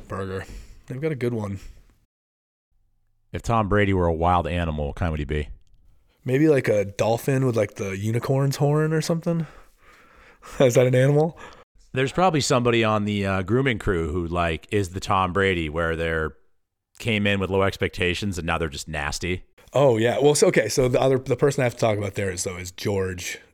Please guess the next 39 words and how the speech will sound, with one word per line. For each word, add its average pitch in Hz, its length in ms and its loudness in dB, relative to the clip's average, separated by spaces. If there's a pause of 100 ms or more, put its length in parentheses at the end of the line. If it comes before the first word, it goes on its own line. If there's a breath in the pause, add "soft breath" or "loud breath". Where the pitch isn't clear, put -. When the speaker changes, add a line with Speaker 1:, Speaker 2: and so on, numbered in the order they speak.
(120)
Speaker 1:
Uh, 92 240 -10
George, 123 640 0 (920 soft breath)
I 113 100 0
don't 120 120 2
know 113 80 0
how 113 160 0
long 107 240 0
it's 101 140 -6
been 98 360 -6
that 98 120 -6
he's 92 120 -8
been 98 200 -10
working 95 280 -10
at - 100 -12
Stowe 90 440 -8
grooming, 92 440 -8
but, 92 280 -8 (640 soft breath)
uh, 80 320 -8 (320)
before, 127 300 2
I 110 80 2
think, 107 160 -4
the - 60 -10
cats, - 360 -6
but 107 300 -12
they 98 120 -4
even 92 220 -8
were, 90 200 -12
like, 87 160 -12
numbering 98 480 -4
them 87 160 -10
and 85 100 -14
stuff. - 500 -12
Um, 87 300 -14 (720 soft breath)
so 110 480 2 (160)
yeah, 113 140 0
he's 127 100 0
a - 60 -10
pretty 139 200 2
legendary 101 680 -2